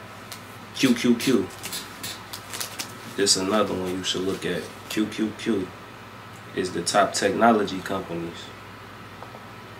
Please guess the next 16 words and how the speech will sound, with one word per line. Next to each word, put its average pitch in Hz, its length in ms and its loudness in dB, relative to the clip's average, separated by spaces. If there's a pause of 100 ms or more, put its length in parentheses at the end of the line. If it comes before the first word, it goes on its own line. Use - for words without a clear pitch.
And 85 100 -8
then 90 180 -2
you 90 100 0
just 90 200 -4
go 92 140 -4
to 82 160 -6
the 85 120 -4
holdings. 107 760 2 (1700)
And 90 120 -2
you 90 80 -2
see 113 360 4 (200)
they 92 160 0
got 95 260 0
Apple, 92 360 2
Microsoft, 92 840 -4 (680)
Tesla, 92 480 -4